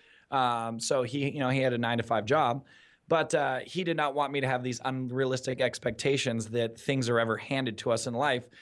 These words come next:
Because as an entrepre-, you know, some jobs, you might be able to give it sixty percent effort. And if you're just talented enough or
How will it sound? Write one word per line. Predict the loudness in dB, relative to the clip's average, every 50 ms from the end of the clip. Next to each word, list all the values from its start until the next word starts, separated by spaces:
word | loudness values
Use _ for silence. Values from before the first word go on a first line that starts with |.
| -20 -20 -12 _
Because | -4 0 2 2 2 2
as | 0 -2
an | 0 0
entrepre-, | 0 0 -2 -4 -10 -8 -4
you | -2
know, | 0 0 0 -2 -6 -14 -16 -16 -14 -12
some | -8 -4 -2 0 2 2 2 2
jobs, | 2 4 4 4 4 2 0 -4
you | -4 -2
might | -2 0 0
be | 0
able | -2 0 0
to | 0
give | 0 2 2
it | 2 0 0
sixty | -4 -4 -4 -6 -6 -8
percent | -6 -4 -4 -2 0 0 -2 -2 -4 -8 _ _ _ _ _ _ _ _ -2
effort. | -2 0 2 2 0 0 0 -2
And | -4 -2 0 0 -2 -2
if | -4 -6 -4
you're | -4
just | -2 -2 -4 -4
talented | -2 -2 0 0 0 -2 -4
enough | -2 -2 -2 -2 -2 0
or | 0 2 2 2 0 -2